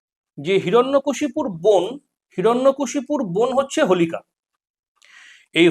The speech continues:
হোলিকা আবার ব্রহ্মার আশীর্বাদে, সম্পূর্ণটাই কিন্তু শাস্ত্রীয় মত, আমি চোখে দেখিনি, বলতে পারবো না।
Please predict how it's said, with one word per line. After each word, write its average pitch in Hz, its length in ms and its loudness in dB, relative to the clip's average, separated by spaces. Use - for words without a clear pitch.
হোলিকা 285 480 2
আবার 233 260 6
ব্রহ্মার 240 600 4
আশীর্বাদে, 226 580 2
সম্পূর্ণটাই 269 560 4
কিন্তু 320 140 -2
শাস্ত্রীয় 262 480 2
মত, 202 220 2
আমি 190 200 -2
চোখে 247 280 2
দেখিনি, 220 260 -2
বলতে 214 220 -2
পারবো 175 220 0
না। 110 100 -14